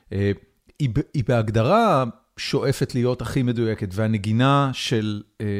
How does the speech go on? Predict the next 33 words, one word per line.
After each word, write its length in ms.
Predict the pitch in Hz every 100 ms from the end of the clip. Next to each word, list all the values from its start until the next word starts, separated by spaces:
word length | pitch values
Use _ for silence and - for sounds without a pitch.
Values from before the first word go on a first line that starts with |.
| 101 101 101
של 220 | - 104
גילי 280 | 92 117 127
ב-, 360 | 104 104 101 101 101
באלבום 540 | 92 95 95 95 123
הזה, 280 | 131 107 107 101 _ _ _ _ -
אה, 160 | 98 95
ובשיר 400 | 101 104 - 143
הזה 160 | 123 120
באופן 300 | 117 120 113
ספציפי, 460 | - 110 143 127 104 - _ -
גם 280 | 104 139 139
מדויקת, 680 | 117 110 131 135 156 160 - -
אין, 220 | 185 220 196 -
אין 180 | 208 202
כלום, 320 | - 220 170
אין 100 | 160
חריקה 600 | - 208 160 135 - 185
של 200 | - 151 -
אצבע 320 | 160 - 160 127
על 80 |
מיתר, 640 | 117 107 101 170 165 107 151 - _ _ - - - - _ _ _ _ _ _ _ -
א-, 60 | 160 165
איך 240 | - 180 220
את, 180 | 202 - -
איך 180 | 160 214
את 100 | 208 - -
משלבת 720 | 147 143 - 123 139 151 170
את 100 | 131
שני 220 | - 143
הדברים 460 | 147 110 117 143 151
האלה? 240 | 90 92
זאת 140 | 98 131
אומרת, 340 | 117 120 -